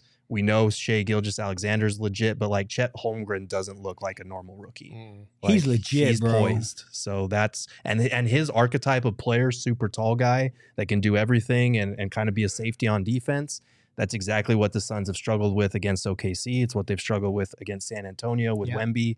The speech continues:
Speaker 1: Like, that player archetype is tough for them 'cause they don't have that same height or athleticism to make up for it. So
Speaker 3: Mm.
Speaker 1: that could be a problem.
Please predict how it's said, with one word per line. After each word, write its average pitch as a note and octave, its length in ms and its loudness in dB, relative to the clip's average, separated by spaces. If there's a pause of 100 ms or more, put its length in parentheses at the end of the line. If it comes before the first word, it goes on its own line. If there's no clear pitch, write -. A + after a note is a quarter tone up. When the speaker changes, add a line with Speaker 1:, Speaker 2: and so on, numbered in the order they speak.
(400)
Speaker 1:
Like, G2 220 -4
that A2+ 340 2
player A2+ 300 2
archetype G2+ 500 0
is F#2+ 140 -4
tough G#2 220 -2
for G2+ 100 -2
them F#2+ 160 0
'cause F#2+ 180 -6
they F#2+ 100 0
don't G2+ 140 0
have G2+ 200 2
that G2+ 180 -2
same G2 240 -8
height F#2+ 360 -4 (360)
or F#2+ 240 -2
athleticism G2 840 -2
to G2 120 -10
make F#2 220 -6
up - 160 -4
for G2+ 240 -8
it. - 140 -10 (100)
So G#2+ 120 -8
Speaker 3:
Mm. G#2+ 40 -4
Speaker 1:
that G#2 140 2
could G2+ 100 -4
be G2 60 -2
a F#2+ 60 -4
problem. - 400 -8